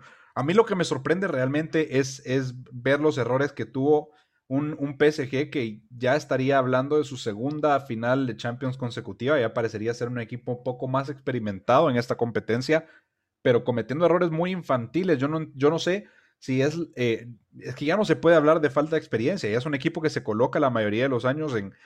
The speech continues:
en por lo menos altas instancias de esta competencia. Facu, ¿cómo puedes explicar que un portero, por ejemplo, que ha ganado tres Champions,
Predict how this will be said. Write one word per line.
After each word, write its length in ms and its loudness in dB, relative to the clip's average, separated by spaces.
en 240 -4
por 140 2
lo 60 2
menos 420 -2
altas 340 2
instancias 480 -4
de 80 -2
esta 200 -4
competencia. 600 -4
Facu, 320 -2
¿cómo 240 -4
puedes 200 4
explicar 580 0
que 100 -4
un 100 -4
portero, 400 4
por 140 2
ejemplo, 340 -2
que 100 -2
ha 40 0
ganado 380 0
tres 220 -4
Champions, 580 -4